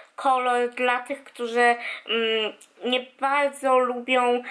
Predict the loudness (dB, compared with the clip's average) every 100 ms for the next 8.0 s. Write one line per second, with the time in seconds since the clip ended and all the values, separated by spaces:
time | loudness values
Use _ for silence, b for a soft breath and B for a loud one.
0 | B -2 0 0 -2 -2 -2 -2 -8 -10
1 | -10 -6 0 2 2 0 2 4 4 4
2 | 2 B B B -4 0 2 0 -2 B
3 | B -6 -2 -2 -2 -4 -2 -2 -2 -4
4 | -8 -4 -4 -4 -2 -2 -2 -2 -4 -4
5 | 0 2 2 0 -6 -10 B B -2 -2
6 | -2 -6 -8 -6 -4 -2 0 0 0 -2
7 | -2 -4 -8 -4 -2 -2 -4 0 2